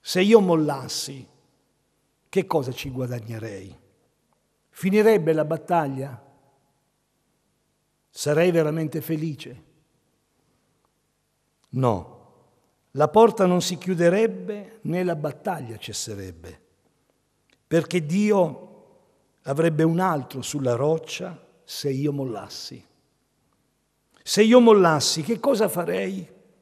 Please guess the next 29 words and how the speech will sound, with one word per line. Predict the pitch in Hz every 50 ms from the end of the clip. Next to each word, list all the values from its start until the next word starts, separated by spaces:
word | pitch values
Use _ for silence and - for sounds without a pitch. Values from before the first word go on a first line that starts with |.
| _ _ _ _ _ _ _ _ _ _ _ _ -
Cercherei | - 220 220 220 - 214 208 208 208
rifugio | 208 202 208 - 247 240 175 190 196
dal | 196 202 196 196
calore? | - 190 220 226 226 214 202 196 180 180 190 185 143 - - - _ _ _ _ _ _ _ _ _ _ _ _ _ _ _ _ _ - -
Dimenticherei | - 151 180 226 208 233 233 202 - 240 170 233 226 220 254 247 226 214
il | 208 202 180
grido | 165 202 214 220 233 233 226 196 226
dei | 208 214 220 214 -
perduti? | 254 233 220 202 190 214 247 233 214 226 - 208 202 196 - - - - _ _ _ _ _ _ _ _ _ _ _ _ _ _ _
Sarei | - - - 233 269 294 294 254
felice | - 247 247 233 254 214 - 233
per | - 262 254
un | 247 240 233 247
po' | - - 294 277 277 277 269 - - - -
e | - 196
poi | - - - 226 226 220
toccherei | - 226 175 - - 190 185 190 190 190
il | 185 180 160
fondo. | - - - 147 139 127 123 127 139 143 143 139 - - - _ _ _ _ _ _ _ _ _
Spenderei | - - - - - 170 175 175 175 170 170 165
il | 165 156
tempo | - - 190 190 185 - - 170
a |
pregare | - - 165 165 151 160 180 185 175 165 165
per | - 175 143 -
qualcosa | - 175 196 - - - 185 190 190 175 180 196 185 175 160
da | 185 147 156 175
fare, | - - 156 139 131 - - 110 127 131 131 123 - _
dicendo: | - 147 151 139 - 156 143 120 127 135 123 120 117 120